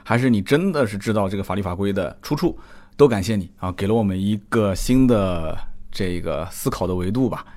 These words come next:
谢谢。那么下面一位听友叫做仍然希望啊，仍然希望，他说，关于隐私的看法，我不赞同三刀比较片面的说法，服务提供是需要获取部分的信息，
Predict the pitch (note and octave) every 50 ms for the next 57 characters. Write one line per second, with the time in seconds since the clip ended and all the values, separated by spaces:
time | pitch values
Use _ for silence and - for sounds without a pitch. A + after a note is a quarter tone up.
0 | - - - - A#2+ G2+ F2 - - - - - - - - - D#3+ D3+ D3 -
1 | - G#3+ F#3+ D#3+ C#3+ D3 C3+ B2 - D3+ D3+ B2+ G2+ F#2+ G2 C#3 C3+ A#2 A#2 A2
2 | G2+ F#2+ G2 F#2+ G2+ A2 C#3 D#3+ C#3+ G#2+ G#2+ B2 C#3 C3+ - - - - - -
3 | - D#3+ D#3 D#3+ D#3 A2+ - G2 F2+ E2+ D2+ F2+ G2 A2+ A#2+ A2+ B2 A#2+ - -
4 | C3+ A#2 G2 A2+ A#2 A#2 C3 C3+ C3+ C3 - - - - - - - - - -
5 | F3 F#3 F#3 F3+ F3 C#3+ A2+ G#2+ G2 - D3+ D3 C3 C3+ C3+ A2+ - F2+ - -
6 | F#2 F#2+ G2+ A#2 C#3 B2+ A#2 G2 F#2 F2+ F#2 - - - - - - A#2 A2+ A2
7 | A2 A2 A2 G#2 - A#2 - - - - - A2 G2+ G#2 F#2 - - - B2 G#2+
8 | G2+ G2 F2 F2 - G2 G2 F#2 F2 - - - - - - - - - - -
9 | - - A#2+ B2 E3+ F#3+ D3+ G#2+ - - A2+ A2+ B2+ C3 B2+ - - - C3 A2
10 | - - - B2 B2+ A2 G2 E2+ C3+ A#2+ G2 - - - - G2 F#2 G2+ F2+ F#2
11 | F2 - - E2+ E2 - F2 E2+